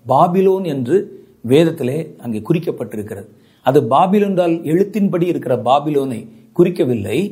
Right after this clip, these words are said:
ஆவிக்குரிய ரீதியில பாபிலோன் எப்படியெல்லாம் பாவத்தில் இருந்ததோ, அதே மாதிரி பாவத்தை கொண்டிருக்கிற பட்டணங்களுக்கு கூட பாபிலோன் என்ற அந்த பெயர் சொல்லப்படும். அது மாதிரி இந்த பொண்ணு பேர், இந்த அம்மாவுடைய பேரு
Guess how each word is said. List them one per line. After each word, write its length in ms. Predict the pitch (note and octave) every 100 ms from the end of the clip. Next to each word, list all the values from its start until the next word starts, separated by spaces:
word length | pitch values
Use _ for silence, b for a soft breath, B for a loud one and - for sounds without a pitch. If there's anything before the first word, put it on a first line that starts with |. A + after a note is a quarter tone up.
| B B B B
ஆவிக்குரிய 600 | A#2+ F#3 A#3+ - A3 G3+
ரீதியில 300 | F3+ E3+ E3 B2
பாபிலோன் 500 | A#2 E3+ F#3+ F#3+ F#3
எப்படியெல்லாம் 640 | G3 E3 F3 E3+ F3 F#3
பாவத்தில் 400 | E3+ C#3 D#3 D3
இருந்ததோ, 500 | B2 A2 G#2 A2+ E3 B B B
அதே 400 | - D3+ G#3 B3+
மாதிரி 340 | A#3+ G#3+ F3+
பாவத்தை 500 | B2+ C3 D#3 F3 E3+
கொண்டிருக்கிற 500 | D#3+ C#3 C3 A#2+ -
பட்டணங்களுக்கு 680 | - A#2 D#3 E3+ D3+ A#2+ A2
கூட 360 | C3 A#2+ A2 B B B G#2+
பாபிலோன் 540 | A#2+ D#3+ F3 F#3+ G3 G3
என்ற 440 | C#3+ B2 F3+ -
அந்த 180 | - A#2
பெயர் 300 | G2+ C3+ D#3+
சொல்லப்படும். 600 | - A2+ A2 G#2+ G2+ G2 b b b b
அது 200 | D3 G3+
மாதிரி 460 | A#3 G#3+ D3+ D3 E3+
இந்த 220 | E3 E3
பொண்ணு 400 | F3+ G#3+ B3 D#3+
பேர், 240 | E3+ F3
இந்த 160 | C3+ B2+
அம்மாவுடைய 380 | E3 G3 D#3 C3+
பேரு 540 | C3+ D3 B2 A2 C3